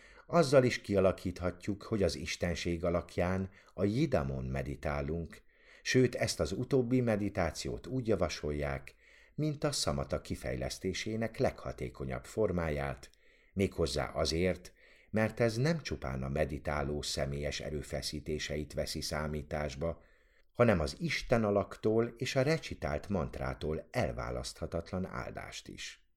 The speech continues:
Erőfeszítéseinket kiegészíti a gyakorlással járó áldás,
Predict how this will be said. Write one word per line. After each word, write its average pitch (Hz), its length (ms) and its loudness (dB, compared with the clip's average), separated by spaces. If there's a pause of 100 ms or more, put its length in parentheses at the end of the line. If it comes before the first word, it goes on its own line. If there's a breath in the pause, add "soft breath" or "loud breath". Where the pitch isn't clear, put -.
(800 loud breath)
Erőfeszítéseinket 107 1400 4
kiegészíti 85 800 0
a 104 60 4
gyakorlással 78 840 -2
járó 78 440 -2
áldás, 78 640 -2